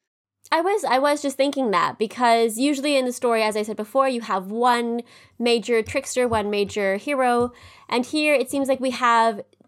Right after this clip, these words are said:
other characters or other animals that are known to be tricksters as well. And the reason why, well, I mean, the reason why you have certain animals as a main trickster character or as a main hero type character is that when you're telling a story,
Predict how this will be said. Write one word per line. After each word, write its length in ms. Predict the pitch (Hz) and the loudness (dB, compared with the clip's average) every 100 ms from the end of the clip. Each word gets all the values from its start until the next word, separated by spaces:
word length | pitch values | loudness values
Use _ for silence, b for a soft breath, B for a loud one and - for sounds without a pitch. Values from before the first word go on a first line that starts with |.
| _ | _
other 280 | - 247 254 | 0 2 2
characters 640 | 254 247 240 240 247 233 226 | 0 -2 -2 -2 -2 0 0
or 60 | |
other 180 | 220 220 | -2 0
animals 420 | 208 214 220 214 | -2 -2 -2 -2
that 80 | 214 | -2
are 80 | 202 | -2
known 340 | 202 202 214 | 0 0 0
to 80 | 226 | -2
be 100 | 220 | -6
tricksters 420 | 214 - - 214 196 | -8 -8 -6 -6 -6
as 120 | 185 | -6
well. 440 | 180 190 302 415 _ B B B B B B | -2 -2 -2 -4 _ B B B B B B
And 440 | 226 226 220 214 | 2 4 2 -2
the 80 | 233 | -2
reason 280 | 277 269 269 | 0 0 2
why, 500 | 247 226 220 220 196 - - | 4 4 4 0 -2 -6 0
well, 120 | 277 | 2
I 40 | |
mean, 100 | 285 294 | 2 -2
the 60 | |
reason 260 | 302 302 302 | -4 -2 2
why 140 | 269 | 2
you 140 | 262 254 | 2 -2
have 240 | 247 233 | -4 -2
certain 240 | - 247 240 | 0 0 0
animals 480 | 226 226 220 214 - | 0 0 0 -2 0
as 320 | 208 202 202 - | 0 0 -2 -4
a 80 | |
main 320 | 220 240 240 233 | -2 0 0 -2
trickster 400 | - 214 - 202 | -6 -6 -6 -6
character 540 | 214 185 - 196 185 | -4 -4 -2 -2 0
or 140 | 190 | 0
as 140 | 190 190 | -2 -2
a 40 | |
main 280 | 196 202 190 | -2 -2 -2
hero 260 | 226 302 247 | -2 -2 -2
type 240 | 233 185 | -4 -8
character 380 | - 180 - 196 | -6 -6 -4 -4
is 200 | 185 202 | -4 -2
that 200 | 208 190 | 0 0
when 280 | 202 196 196 | 0 0 0
you're 100 | 196 | -4
telling 340 | - 269 262 | 0 0 2
a 60 | 233 | -2
story, 640 | - 247 190 - 214 302 | -2 -2 -2 -2 -6 -6